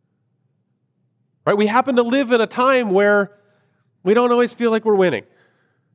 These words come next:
Now, it's nothing in comparison with where, when Paul wrote this, but it's easy to find yourself in a place where you're ready to change your convictions and even to distrust the ability of faithfulness to work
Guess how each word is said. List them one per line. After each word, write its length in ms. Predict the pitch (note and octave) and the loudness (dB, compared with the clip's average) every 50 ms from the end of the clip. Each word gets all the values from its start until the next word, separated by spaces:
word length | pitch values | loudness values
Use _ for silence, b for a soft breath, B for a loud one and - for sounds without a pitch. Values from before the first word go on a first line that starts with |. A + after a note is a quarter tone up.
| _ _ _ _ _ _ _ _ _ _ _ _ _ _ _ _ _ _ _ _ _ _ _ _ _ _ _ _ _ _ - | _ _ _ _ _ _ _ _ _ _ _ _ _ _ _ _ _ _ _ _ _ _ _ _ _ _ _ _ _ _ -4
Now, 80 | D#3+ D#3+ | -2 -2
it's 120 | D#3 - | -2 0
nothing 260 | F3+ G#3 B3+ - B3+ | 0 0 0 0 -2
in 80 | G3 E3 | -4 -2
comparison 500 | E3 D3 - F3+ F3 E3 D3+ - D3+ D3 | -4 -2 -2 0 0 0 -2 -2 -2 -2
with 200 | D3 C#3+ C3 - | -2 -2 -2 -2
where, 260 | D3 C#3+ C#3 C3+ C#3+ | 0 0 0 0 0
when 260 | - D3 C3+ C3 C3 | -2 -2 -2 -2 -4
Paul 360 | B2+ _ - D3+ C#3 B2 A#2 | -6 _ -4 -4 -2 -2 -4
wrote 300 | B2+ C3 C#3+ F#3 F#3+ - | -2 -2 0 0 -2 -4
this, 240 | - A2 B2 - - | -6 -8 -8 -8 -8
but 360 | - - C#3 C3 C3 - _ _ _ _ _ _ _ _ _ _ _ _ _ _ _ _ _ _ _ _ _ _ _ _ _ - | -6 -4 -4 -4 -4 -6 _ _ _ _ _ _ _ _ _ _ _ _ _ _ _ _ _ _ _ _ _ _ _ _ _ 0
it's 200 | F#3 G3 F#3+ - | 0 0 0 -2
easy 560 | - A3+ A#3 B3+ C4+ A#3 C4+ C#4 C#4 C#4 C4 | -4 0 0 0 0 0 0 -2 -2 -2 -4
to 200 | - _ - A#3 | -6 _ -6 -4
find 320 | A3 - A3+ G#3+ G#3+ A3+ | -2 0 0 0 0 0
yourself 380 | G#3+ G#3 G3 - G#3 G3 F#3 - | -2 -4 -4 -2 -2 -2 -2 -2
in 60 | G3+ | -4
a 40 | F#3 | -4
place 340 | - - D#3 C#3+ D#3 D#3 - | -4 -2 -4 -4 -2 -2 -2
where 80 | F3+ F3 | 0 0
you're 100 | E3+ F3 | 2 2
ready 200 | E3+ F#3+ G3+ G#3+ | 2 2 0 0
to 100 | F3+ D#3 | -2 -4
change 320 | - - G3+ G#3 A3 G3 | -2 -2 -4 -4 -4 -2
your 80 | A3 G#3+ | -4 -4
convictions 680 | - A#3+ G3+ D3+ C#3 C#3 C3+ C3+ - D3+ C#3+ C#3+ E3 | -4 -4 -6 -4 -4 -4 -4 -4 -6 -6 -6 -4 -2
and 100 | F#3+ F#3 | -2 -2
even 160 | G3+ A3 A3 G3 | -2 -2 -4 -4
to 60 | G#3 | -2
distrust 720 | E3+ F3 E3+ - - - - G#3+ A3 A#3+ B3+ - - - | -2 -2 -2 -4 -6 -6 -2 0 0 0 0 -2 -10 -10
the 140 | F#3 G3 F#3+ | -6 -2 -2
ability 500 | F3 D3 C#3 F3+ G3 G#3 G#3+ G#3 G#3+ G#3+ | -2 0 0 0 0 0 0 0 0 -2
of 120 | F#3 - | -2 -4
faithfulness 640 | - - F3+ F#3 G3 - - F#3+ F#3 F3 F3 E3+ - | -2 -2 -2 -2 -2 -4 -6 -4 -2 -2 -4 -4 -4
to 100 | - F3 | -4 -4
work 560 | D#3+ D#3 D#3 F3 G3 E3+ C3+ C3 - - - | -4 -2 0 0 2 2 0 -2 -4 -8 -20